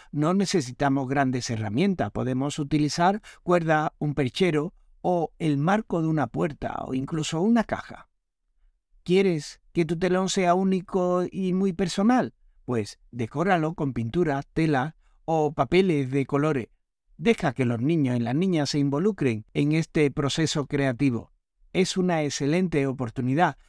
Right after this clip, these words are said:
para que den rienda suelta a su imaginación y expresen su estilo. Será un telón muy especial. En las notas del episodio pondré un enlace a uno en lo que explico cómo crear tu primer teatro de sombra.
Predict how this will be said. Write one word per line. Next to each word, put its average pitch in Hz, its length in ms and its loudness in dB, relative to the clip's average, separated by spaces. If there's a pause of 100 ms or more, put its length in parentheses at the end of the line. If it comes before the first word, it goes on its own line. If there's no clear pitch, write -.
(200)
para 151 220 2
que 147 160 -2
den 202 220 4
rienda 185 400 2
suelta 185 480 0
a 135 60 0
su - 120 -4
imaginación 139 840 0 (340)
y 160 140 0
expresen 185 640 -2
su 196 200 0
estilo. 131 500 -2 (240)
Será 147 320 -2
un 156 140 -2
telón 175 420 -2 (180)
muy 190 460 0
especial. - 580 -4 (1000)
En 135 140 0
las 113 100 0
notas 175 340 2
del 123 180 2
episodio 123 640 -2 (240)
pondré 151 380 0
un 196 160 2
enlace 180 640 0 (160)
a 160 140 4
uno 190 300 4
en 139 120 2
lo 139 140 0
que 143 100 0
explico 170 520 0 (160)
cómo 180 260 0
crear 165 380 2
tu 165 180 -2
primer 147 360 0
teatro 139 460 2
de 120 100 0
sombra. 87 380 -6